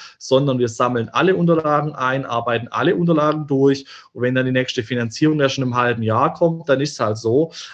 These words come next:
Aber wir haben alles da, weil es ist zu spät, damit anzufangen, wenn der Deal schon da ist. Ich muss vorher alles vorbereitet haben,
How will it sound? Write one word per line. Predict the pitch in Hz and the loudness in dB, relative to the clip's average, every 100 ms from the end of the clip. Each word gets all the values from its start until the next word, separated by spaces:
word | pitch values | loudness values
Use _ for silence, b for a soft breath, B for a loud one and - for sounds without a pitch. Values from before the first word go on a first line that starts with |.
| B | B
Aber | 117 | 0
wir | 123 117 | 0 0
haben | 123 120 | -2 -2
alles | 117 135 135 - _ _ | 0 0 -2 -8 _ _
da, | 117 110 131 175 196 - B - | 0 2 4 4 2 -4 B -4
weil | 120 | -2
es | 120 131 | -2 -4
ist | 110 | -10
zu | - 113 | -6 -6
spät, | - - 127 185 175 143 | -4 2 4 4 2 -2
damit | 127 - | -2 -2
anzufangen, | 120 170 170 - 156 147 156 151 b b b | -2 -2 -4 -2 0 0 0 -4 b b b
wenn | 131 135 | 0 2
der | 139 120 | 0 0
Deal | 147 170 170 | 4 4 4
schon | 131 107 | 0 -2
da | 107 60 | -4 -6
ist. | 62 - | -8 -8
Ich | - 110 | -8 -2
muss | 139 147 | 0 0
vorher | - - 143 143 107 | -4 0 2 4 2
alles | 107 110 | 0 -2
vorbereitet | - - 110 107 101 107 - | -6 -6 -6 -6 -4 -6 -6
haben, | 104 107 107 | -2 -2 -2